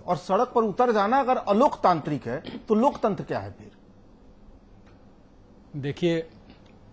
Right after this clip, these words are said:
Speaker 2: हर पार्टी का विकास
Speaker 1: हम्म।
Speaker 2: सड़कों पर ही होता है।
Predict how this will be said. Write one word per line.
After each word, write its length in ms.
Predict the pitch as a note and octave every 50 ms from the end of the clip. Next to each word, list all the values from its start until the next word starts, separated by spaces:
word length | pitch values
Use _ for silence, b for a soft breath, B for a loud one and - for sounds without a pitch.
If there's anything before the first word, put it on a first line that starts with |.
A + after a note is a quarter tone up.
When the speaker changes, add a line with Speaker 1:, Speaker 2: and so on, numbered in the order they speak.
| - - - - -
Speaker 2:
हर 160 | C#3 D#3 D#3
पार्टी 400 | - - C#3 C3+ C#3 B2+ E3 D3+
का 100 | - D3+
विकास 720 | C#3 B2+ B2+ - C#3+ C#3+ C#3 B2 - - - - - - - - - - -
Speaker 1:
हम्म। 180 | D#3+ C#3+ A#2 G2 - - - - - - - - - - - - -
Speaker 2:
सड़कों 380 | - - - C#3+ C#3 B2 E3+ D#3
पर 140 | C#3 D#3 D3
ही 100 | D3 D#3
होता 280 | D3 C3 A#2+ - -
है। 200 | A2 G2 F#2+ F#2